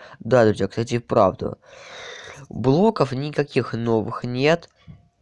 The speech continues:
Да, но, к сожалению, я устанавливаю текстур пак, и баг с морскими фонарями у меня сохраняется. Возможно, что-то там у меня не так. Ладно, с этим разберёмся.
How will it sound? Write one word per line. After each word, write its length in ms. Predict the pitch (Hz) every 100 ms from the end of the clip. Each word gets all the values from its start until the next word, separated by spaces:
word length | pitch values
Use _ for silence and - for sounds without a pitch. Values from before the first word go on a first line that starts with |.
| _ _ _ _ _ _ - _ -
Да, 440 | 110 117 104 90 - -
но, 240 | - 143
к 60 | -
сожалению, 460 | - 143 147 139 117
я 280 | 123 123
устанавливаю 420 | 113 117 120 120 120
текстур 260 | 123 123
пак, 320 | 127 143 160 -
и 140 | -
баг 400 | 117 120 135 135
с 120 | - 123
морскими 500 | 113 110 - 127 127
фонарями 580 | 110 107 104 113 120
у 20 | 107
меня 180 | 101
сохраняется. 1000 | 104 104 - 104 113 117 104 - - 92 - _ - -
Возможно, 500 | - 110 127 165 175
что-то 460 | 165 - 104 101 120
там 400 | - - 110 101
у 20 |
меня 360 | 104 98 101 107
не 220 | 98 92 _
так. 380 | - 92 76 - _ _ -
Ладно, 480 | 110 113 95 - -
с 100 | -
этим 200 | 117 127
разберёмся. 720 | 135 135 156 180 175 -